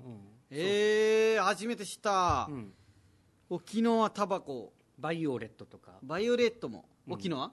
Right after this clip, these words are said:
Speaker 2: 今は売ってないはずな、もしかしたらな。
Speaker 1: えー、知らなかったですね。私はずっと内地とかから作られてると思ってました。
Speaker 2: へー。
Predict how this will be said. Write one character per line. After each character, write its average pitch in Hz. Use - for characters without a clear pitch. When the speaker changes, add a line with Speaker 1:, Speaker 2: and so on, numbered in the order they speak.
Speaker 2:
今 185
は 180
売 170
っ 160
て -
な 170
い 208
は 214
ず 151
な、 135
も 131
し -
か 120
し -
た 104
ら 101
な。 101
Speaker 1:
え 165
ー、 240
知 -
ら 330
な 330
か 320
っ 302
た 269
で 226
す 190
ね。 180
私 226
は 247
ず 208
っ -
と 220
内 220
地 269
と 302
か 240
か 185
ら 160
作 -
ら 208
れ 190
て 180
る 160
と 165
思 156
っ 147
て -
ま 151
し -
た。 117
Speaker 2:
へ 127
ー。 131